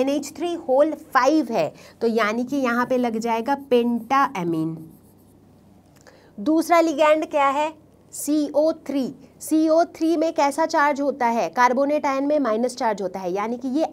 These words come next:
anionic ligand है, negatively charged ligand है। Negatively charged ligand का नाम हमेशा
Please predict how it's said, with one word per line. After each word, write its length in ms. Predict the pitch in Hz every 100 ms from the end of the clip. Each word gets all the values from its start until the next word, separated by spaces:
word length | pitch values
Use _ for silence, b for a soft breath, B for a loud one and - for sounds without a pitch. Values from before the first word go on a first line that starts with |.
| 233
anionic 720 | 240 269 247 240 240 285 285
ligand 460 | 240 190 175 151
है, 100 | 143 - B B 220
negatively 560 | 247 254 247 262 285
charged 320 | 285 254 254
ligand 440 | 220 190 170 151 156
है। 80 | 151 B B
Negatively 520 | 247 247 269 294 294
charged 300 | 302 294 285
ligand 360 | 262 240 254 262
का 120 | 277
नाम 320 | 262 208 233
हमेशा 380 | 233 233 240 302